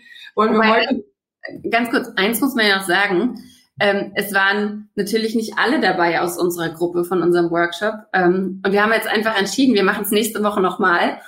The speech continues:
Speaker 2: Und zwar entweder zum Frühstück oder zum Mittag. Also wenn du Bock hast auf so ein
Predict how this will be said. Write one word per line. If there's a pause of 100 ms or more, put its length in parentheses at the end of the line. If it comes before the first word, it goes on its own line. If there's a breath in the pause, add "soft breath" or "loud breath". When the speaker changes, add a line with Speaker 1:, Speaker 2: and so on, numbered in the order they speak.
(240 loud breath)
Speaker 2:
Und
zwar
entweder
zum
Frühstück
oder
zum
Mittag. (440 loud breath)
Also
wenn
du
Bock
hast
auf
so
ein